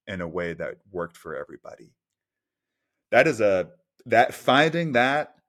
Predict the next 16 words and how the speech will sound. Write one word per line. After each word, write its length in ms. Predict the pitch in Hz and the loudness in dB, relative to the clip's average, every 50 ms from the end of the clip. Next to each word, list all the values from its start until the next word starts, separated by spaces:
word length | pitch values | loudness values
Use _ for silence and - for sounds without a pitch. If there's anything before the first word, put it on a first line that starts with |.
| _ _ _ _ _ _ _ _ _ - | _ _ _ _ _ _ _ _ _ -18
support 640 | - - - - - - - 156 175 180 196 196 - - | -14 -12 -12 -12 -10 -4 -2 0 0 0 -2 -4 -8 -8
and 180 | 104 92 95 95 | -8 -8 -6 -6
that 180 | 95 67 - | -6 -6 -6
mentorship 920 | - 98 101 113 123 151 - - 175 165 160 156 - - 160 165 170 165 - | -8 -8 -6 -6 -6 -6 -8 -8 -6 -6 -6 -6 -8 -8 -6 -8 -8 -8 -8
is 280 | 98 95 - - - | -10 -10 -10 -12 -12
so 200 | - 131 123 135 | -4 -4 -4 -2
much 260 | 147 151 139 131 - - | -2 -6 -8 -8 -8 -8
harder 600 | - 117 107 104 92 87 82 78 73 - - _ _ _ _ _ _ _ | -4 -2 -2 -2 -2 -4 -6 -8 -10 -12 -16 _ _ _ _ _ _ _
the, 420 | - - 101 95 92 92 90 - - _ - | -10 -4 -4 -2 -2 -2 -4 -6 -8 _ -8
the 160 | 113 101 - - | -8 -8 -8 -6
older 320 | - 104 101 104 98 104 101 | -6 -6 -6 -4 -6 -8 -10
you 160 | 92 92 92 | -8 -10 -12
get 380 | 82 98 92 92 92 90 - | -8 -6 -6 -6 -6 -8 -10
in 400 | 95 90 90 87 87 85 85 85 - | -14 -12 -12 -10 -12 -12 -14 -14 -16
your 320 | - 101 90 87 85 82 82 | -16 -12 -10 -8 -8 -10 -12
career. 640 | _ - - 87 80 80 82 78 78 71 - 113 | _ -16 -14 -14 -12 -12 -10 -10 -10 -12 -14 -16